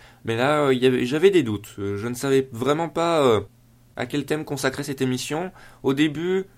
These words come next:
je voulais peut-être y consacrer, consacrer l'émission au spectacle, au, euh, juste au, au terme spectacle qu'on utilise en Formule un pour, euh,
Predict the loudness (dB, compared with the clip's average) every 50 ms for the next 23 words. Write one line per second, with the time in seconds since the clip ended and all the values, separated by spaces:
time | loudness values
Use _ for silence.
0 | _ _ _ _ _ _ _ -12 -12 -8 -6 -4 -2 -2 -2 -2 -2 -2 -2 -2
1 | -2 -2 -6 -8 -6 -8 -4 -4 -4 -4 -4 -6 -6 -4 -2 0 0 -2 -2 -6
2 | -8 -8 -8 -6 -6 -4 -4 -4 -4 -6 -6 -8 -6 -6 -4 -4 -4 -6 -8 -10
3 | -16 _ _ _ 0 0 0 0 -2 -2 -4 -4 -2 -2 0 0 0 0 2 4
4 | 4 4 4 4 2 0 0 0 0 -2 -4 -6 -8 -12 -14 -16 -16 -14 -14 -14
5 | -14 -6 -4 -2 0 0 0 0 -2 -2 -2 -4 -4 -4 -2 -2 -2 -2 -2 -2
6 | -4 -6 -4 -6 -6 -6 -6 -6 -6 -8 -6 -8 -8 -6 -6 -4 -6 -8 -8 -10
7 | -10 -10 -10 -10 -6 -4 -4 -2 -2 -4 -6 -6 -6 -6 -4 -4 -4 -4 -6 -8
8 | -10 -10 -6 -2 -2 -2 -2